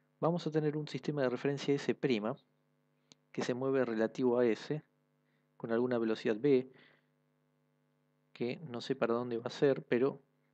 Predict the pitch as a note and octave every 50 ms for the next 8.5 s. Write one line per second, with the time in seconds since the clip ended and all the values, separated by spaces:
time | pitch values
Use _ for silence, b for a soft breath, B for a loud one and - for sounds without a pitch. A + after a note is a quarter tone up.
0 | _ _ _ _ - B2+ - A2+ A2 - - A#2 - - C3 - C3 B2+ B2+ B2+
1 | A#2 - - A#2+ A#2 A#2 A2+ A#2 A#2 A#2 A#2 A2+ A#2 G#2+ G#2+ A2 - C3+ B2+ A2+
2 | G#2+ - - B2+ B2 B B B B B B B B B B B B B B B
3 | B B B B _ - - _ _ - C#3+ C3 B2+ B2 A#2 A#2 A2+ A2+ A#2 A#2+
4 | A#2 A#2 B B B B B B B _ _ - D3 - D3 E3 D#3+ - - F3
5 | - - _ _ _ _ _ - D3 D#3+ E3 - - D#3 D#3+ D#3+ E3 C#3+ C3 A#2+
6 | A#2+ A2+ A2 G#2+ - - A#2 A#2+ C#3+ C3+ A#2+ A2+ G#2+ - _ _ _ _ _ _
7 | _ _ _ _ _ _ _ B B B B B B B B _ _ - B2 -
8 | - C3 A#2+ B2+ C3 C3+ C3+ C3 C3